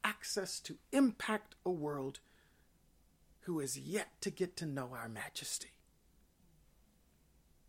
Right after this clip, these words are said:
And I say this in conclusion. Much spirit, much power. Little spirit,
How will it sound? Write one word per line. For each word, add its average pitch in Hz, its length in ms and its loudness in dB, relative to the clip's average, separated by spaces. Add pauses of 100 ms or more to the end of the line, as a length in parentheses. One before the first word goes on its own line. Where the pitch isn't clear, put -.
(500)
And 135 120 -14
I 135 140 -4
say 165 280 4
this 156 260 0
in 147 160 -4
conclusion. 127 680 -10 (2000)
Much - 460 4
spirit, - 600 6 (1700)
much - 480 0
power. 123 460 -6 (2000)
Little 165 340 2
spirit, - 680 -2